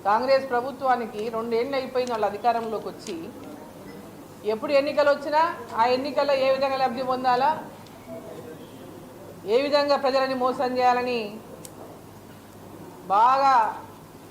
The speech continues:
మోసం చేయడంలో సిద్ధహస్తులైనటువంటి కాంగ్రెస్ ప్రభుత్వం, కాంగ్రెస్ పార్టీ నాయకులు ఈరోజు కేసీఆర్కు నోటీస్ అనే ప్రధాన వార్త ప్రతి-, పత్రికల్లో కనిపిస్తా ఉంది.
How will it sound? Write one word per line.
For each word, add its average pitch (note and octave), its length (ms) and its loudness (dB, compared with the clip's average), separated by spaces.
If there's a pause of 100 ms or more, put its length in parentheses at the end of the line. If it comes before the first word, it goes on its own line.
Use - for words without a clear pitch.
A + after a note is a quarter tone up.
(880)
మోసం B3 360 2
చేయడంలో C4+ 400 0
సిద్ధహస్తులైనటువంటి A#3+ 1040 -2 (140)
కాంగ్రెస్ A#3 340 -2
ప్రభుత్వం, A3 480 -4
కాంగ్రెస్ A3 420 -6
పార్టీ A3 240 -4 (100)
నాయకులు A3 340 -10 (2250)
ఈరోజు D4 420 4 (500)
కేసీఆర్కు C#4 600 0
నోటీస్ B3 400 -2
అనే B3 140 -4
ప్రధాన A#3+ 380 -2 (920)
వార్త A#3 380 4
ప్రతి-, A3+ 240 -4
పత్రికల్లో B3 400 -4 (380)
కనిపిస్తా G#3 460 -2
ఉంది. E3 180 -10